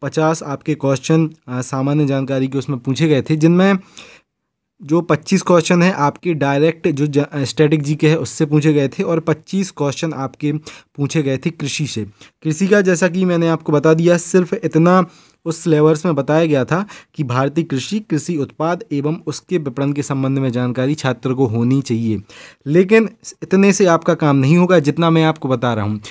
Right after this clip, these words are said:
पूरा कंप्लीट आपको करना है। इस बार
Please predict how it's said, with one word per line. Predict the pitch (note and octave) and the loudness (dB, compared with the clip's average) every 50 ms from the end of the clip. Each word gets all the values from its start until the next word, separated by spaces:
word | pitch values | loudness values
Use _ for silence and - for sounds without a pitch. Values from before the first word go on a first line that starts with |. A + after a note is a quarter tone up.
| - - _ _ _ | -20 -20 _ _ _
पूरा | - D3+ D3+ E3 F#3 F3+ | -4 -2 0 0 0 0
कंप्लीट | F3+ D#3+ D3 C#3 C3 D3+ D#3+ D3+ D3+ | 0 0 0 0 2 0 0 2 0
आपको | C#3+ - - D3 D3 C#3 | -2 0 0 0 -2 0
करना | - C3+ B2 C3+ D3+ E3+ | 0 0 0 2 2 4
है। | D3+ C#3 D#3 F#3 F#3 - - - _ _ C#3+ | 4 4 4 2 0 -6 -14 -20 _ _ -8
इस | C#3+ C3+ | -8 -2
बार | C#3+ F3+ F#3+ G3+ G#3 - | 2 2 4 4 2 0